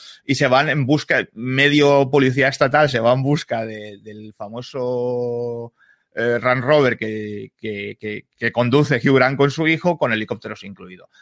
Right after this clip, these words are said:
hasta que llegan a la famosa escena del puente y, y yo sinceramente pensé que iba a ser, o sea, aquello me pareció muy delirante, pero yo pensé que, bueno, pues igual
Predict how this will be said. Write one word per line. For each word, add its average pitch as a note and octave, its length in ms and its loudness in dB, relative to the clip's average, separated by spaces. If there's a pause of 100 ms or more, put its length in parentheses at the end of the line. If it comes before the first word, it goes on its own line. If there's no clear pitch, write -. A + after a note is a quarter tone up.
hasta A2 200 -12
que G#2 80 -6
llegan G#2+ 180 -2
a G2 40 -4
la G2 60 -6
famosa G2+ 280 -10
escena G2 260 -8
del G#2 180 -4
puente A2+ 440 -4
y, - 340 -12 (420)
y B2+ 140 -2
yo D#3+ 100 4
sinceramente G3+ 480 2
pensé C#3+ 280 -4
que E3 80 -2
iba D3+ 100 0
a - 40 0
ser, D3+ 280 -4 (360)
o - 40 -20
sea, - 180 -10 (460)
aquello E3+ 240 2
me D#3 80 0
pareció A#2 260 0
muy A#2 120 -4
delirante, F#2+ 400 -10
pero A2 100 -2
yo C#3+ 100 2
pensé D3+ 260 -4
que, C#3 80 -4
bueno, G2+ 220 -8
pues - 200 -12
igual A#2+ 340 0